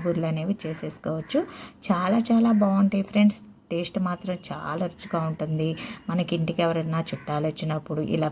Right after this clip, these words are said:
పిల్లలు ఏదైనా స్వీట్ అడిగినప్పుడు ఈ విధంగా చేసి పెట్టామనుకోండి, సింపుల్గా అయిపోయిద్ది. బూరెలు, బూరెలు తిన్న ఫీలింగ్ కలుగుతుంది మనకి. అంత టేస్ట్గా ఉంటాయి. చేసిన పది నిమిషాలు కూడా ఉండవండి, అంత బాగుంటాయి కూడా.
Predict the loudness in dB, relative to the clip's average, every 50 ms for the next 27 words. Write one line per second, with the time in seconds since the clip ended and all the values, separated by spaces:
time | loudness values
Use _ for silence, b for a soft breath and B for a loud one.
0 | -2 -4 -4 -2 0 0 0 2 0 0 0 -2 -2 -2 -4 -4 -6 -10 -8 -8
1 | -4 -4 -2 -2 -2 -2 -2 -4 -4 -2 -4 -4 -6 -6 -2 -2 0 0 0 0
2 | 0 0 -2 0 0 0 0 -2 -4 -6 -6 -6 -6 -8 -8 -8 -4 -4 -4 -4
3 | -4 -6 -6 -6 -6 -4 0 0 0 0 B B B B B B B B -2 4
4 | 6 6 6 6 6 4 4 4 4 0 0 0 -2 -4 -4 -4 -2 -2 -4 -2
5 | -2 -2 -2 0 0 -2 -2 -4 -8 -20 -16 -10 -6 -2 0 0 2 2 0 0
6 | 0 0 0 0 0 0 -2 -2 -6 -10 -20 -8 -4 -4 0 2 2 2 2 2
7 | 0 -2 0 -2 -4 -4 -4 -4 -4 -4 -4 -6 -6 -4 -2 -2 -2 B B B
8 | B B B B -4 0 2 2 2 2 0 -6 -8 -4 -4 -2 -2 -2 0 0
9 | 2 2 2 2 2 0 -2 -4 -4 -4 -2 0 2 0 0 0 B B B B
10 | B B -2 2 6 6 6 6 6 6 6 6 6 4 -4 -2 -2 -2 -2 -4
11 | -4 -6 -6 -4 -4 -4 -4 -4 -2 -2 -4 -4 -4 -4 -4 -4 -4 -4 -2 -4
12 | -4 -4 -4 -4 -2 -2 -2 -2 -2 -4 -4 -4 -4 -4 -2 0 0 0 0 0
13 | -2 -2 -2 -2 -4 -4 0 0 -2